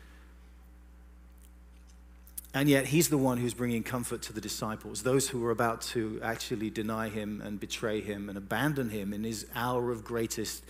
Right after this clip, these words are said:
need. And yet here we find Jesus speaking words of comfort to his followers.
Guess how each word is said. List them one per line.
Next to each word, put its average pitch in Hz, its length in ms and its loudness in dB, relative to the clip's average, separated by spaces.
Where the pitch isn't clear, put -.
need. 123 560 6
And 120 100 -2
yet 123 180 0
here 147 420 6
we 123 340 0
find 117 640 -2
Jesus 120 420 0
speaking 110 640 -6
words 117 480 0
of 117 320 -6
comfort 113 640 -6
to 107 300 -2
his 104 420 -4
followers. - 800 -6